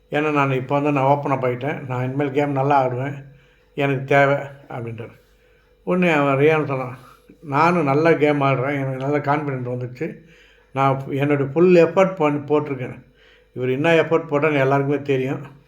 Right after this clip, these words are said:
போட்டாரு. "ஃபுல் எஃபர்ட் போட்டிருக்கேன். ஆனா நான் தான் வரணும்னு நான் நினைக்கிறேன்" அப்படின்னு இவர் சொல்றாரு.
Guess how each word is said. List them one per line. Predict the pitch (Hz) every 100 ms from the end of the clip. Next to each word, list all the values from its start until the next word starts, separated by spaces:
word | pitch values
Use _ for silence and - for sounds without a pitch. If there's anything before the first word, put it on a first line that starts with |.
| _ -
போட்டாரு. | 147 147 135 123 135 - _ _ _ _ _
"ஃபுல் | 160 156
எஃபர்ட் | 156 170 170
போட்டிருக்கேன். | 139 135 143
ஆனா | 160 139
நான் | 139 135 143
தான் | 147
வரணும்னு | 135 135 139
நான் | 135 127
நினைக்கிறேன்" | 127 135 127 143
அப்படின்னு | 151 135 135
இவர் | 131 131 135
சொல்றாரு. | 120 120 -